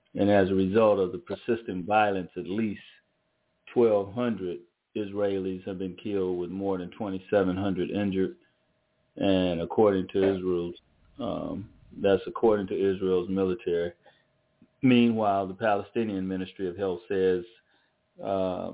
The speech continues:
over twelve hundred people in Gaza have been killed, with, uh, over fifty-seven hundred being injured.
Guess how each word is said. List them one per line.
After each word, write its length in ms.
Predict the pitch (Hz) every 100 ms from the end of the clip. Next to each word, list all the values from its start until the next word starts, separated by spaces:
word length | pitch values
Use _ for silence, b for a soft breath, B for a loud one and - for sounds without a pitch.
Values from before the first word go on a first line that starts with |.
| - 117
over 220 | 107 101
twelve 300 | - 110 104
hundred 240 | 107 95
people 320 | - 113 98 92
in 100 | 92
Gaza 360 | 101 104 98
have 120 | 92 90
been 180 | 87 90
killed, 360 | 95 92 87 87
with, 160 | 90 - 92
uh, 240 | 90 85
over 380 | 101 98 98 95 _ _ _ _ - _ _ b
fifty-seven 600 | 120 117 98 117 104 92
hundred 460 | 92 110 95 90 - _ _ _ _ -
being 300 | 107 107 98
injured. 500 | 87 107 107 95 -